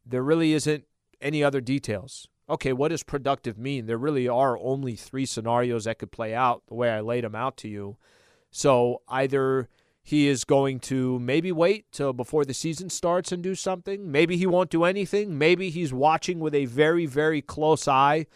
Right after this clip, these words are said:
of what, what happens with Russell Westbrook and what happens in that predicament,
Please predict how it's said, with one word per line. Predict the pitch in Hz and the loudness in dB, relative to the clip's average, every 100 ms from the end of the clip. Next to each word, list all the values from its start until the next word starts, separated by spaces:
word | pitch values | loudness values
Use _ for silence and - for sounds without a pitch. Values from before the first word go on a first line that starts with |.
| _ _ _ | _ _ _
of | 139 127 | -4 2
what, | 151 156 - | 4 2 0
what | 143 160 | 2 2
happens | 147 151 165 147 | 2 0 -2 -4
with | 127 120 | -4 0
Russell | 143 147 135 | 2 0 -2
Westbrook | 127 151 - 156 190 - - _ _ _ - | 0 0 0 2 2 0 -12 _ _ _ -6
and | 151 143 139 135 | 0 2 2 0
what | 127 160 | 2 2
happens | 147 151 143 156 131 | 4 0 0 -4 -6
in | - 147 127 | -10 -10 0
that | 156 175 | 0 0
predicament, | - 175 170 - 165 165 | -2 -2 -2 -4 -4 -4